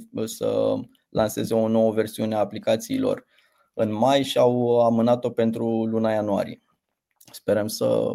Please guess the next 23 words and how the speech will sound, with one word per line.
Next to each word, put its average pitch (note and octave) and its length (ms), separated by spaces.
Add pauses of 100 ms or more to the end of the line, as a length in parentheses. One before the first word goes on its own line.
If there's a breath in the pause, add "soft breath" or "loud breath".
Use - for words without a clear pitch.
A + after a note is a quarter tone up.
(100)
lanseze G#2 460
și G#2+ 120
să - 140
fie G#2+ 160
mult G#2 160
mai G#2 140
bună, A#2+ 220
pentru A2 220
că A2+ 80
în A2 80
momentul A2 540
de A2 60
față A2+ 320
procesul A2+ 440
de G#2+ 60
onboarding G#2 640
în, G2 160 (440 soft breath)
în - 120
sistemul G#2 440
lor G#2+ 160
este G#2+ 220
unul G#2 280
anevoios. F#2+ 640